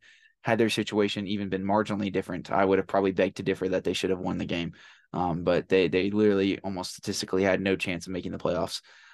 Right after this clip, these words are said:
Um, so yeah, I, you know, because of the dividends it ended up paying,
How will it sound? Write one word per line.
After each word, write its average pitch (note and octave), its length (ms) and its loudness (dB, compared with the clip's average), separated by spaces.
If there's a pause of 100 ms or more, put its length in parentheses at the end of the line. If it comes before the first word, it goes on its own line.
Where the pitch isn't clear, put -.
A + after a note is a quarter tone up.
(140)
Um, F2 400 0
so E2 380 -2 (200)
yeah, F#2 240 2
I, G2 320 4 (140)
you F2+ 80 -8
know, F2 120 -6
because A#2+ 260 0
of A#2+ 40 0
the A2 140 8
dividends G#2+ 400 2
it A2 60 4
ended G#2+ 240 2
up - 80 -4
paying, G#2+ 340 -2